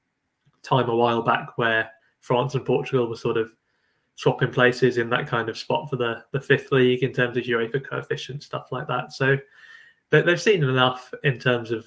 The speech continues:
a sample size. Obviously, being at one of the top Portuguese clubs also means you'll be a regular in either the Champions League or the Europa League. So that gives another good place for Liverpool to do some scouting. And yeah, Inacio, he looks good. He's, um, left-sided as well.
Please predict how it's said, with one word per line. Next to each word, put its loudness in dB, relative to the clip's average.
a -2
sample 0
size. 0
Obviously, -2
being 2
at 0
one 0
of -6
the -4
top -4
Portuguese -2
clubs -4
also 2
means -8
you'll 0
be -2
a 0
regular 0
in -4
either -2
the -10
Champions -2
League -2
or -2
the -6
Europa 0
League. -2
So -10
that -6
gives 2
another 6
good 4
place 4
for -2
Liverpool 2
to -6
do 4
some -8
scouting. -2
And 6
yeah, 6
Inacio, 2
he 2
looks 4
good. 4
He's, -2
um, 0
left-sided 0
as -2
well. 2